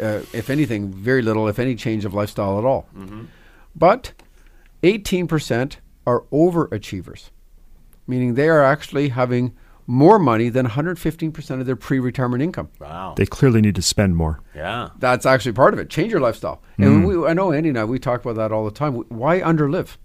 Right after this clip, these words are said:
Speaker 2: Mm.
Speaker 1: Okay, I, we, I, those are the good conversations, by the way.
Speaker 2: Yeah.
Speaker 1: Okay, um, you can spend more money, enjoy your life. You know, what are the dreams you wanted to do?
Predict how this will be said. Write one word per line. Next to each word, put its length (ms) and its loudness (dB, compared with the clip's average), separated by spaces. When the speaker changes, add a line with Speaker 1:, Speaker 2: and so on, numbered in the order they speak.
Speaker 2:
Mm. 280 -16
Speaker 1:
Okay, 200 -4
I, 160 6
we, 260 4
I, 200 0
those 260 4
are 60 4
the 100 0
good 220 0
conversations, 640 -2
by 180 -4
the 80 -6
way. 180 -6
Speaker 2:
Yeah. 320 -10
Speaker 1:
Okay, 400 -4
um, 240 -4
you 120 -2
can 160 0
spend 360 0
more 160 4
money, 260 -2
enjoy 360 2
your 140 4
life. 380 2
You 60 -2
know, 80 4
what 180 8
are 80 8
the 120 6
dreams 480 4
you 100 0
wanted 300 2
to 80 -2
do? 340 -2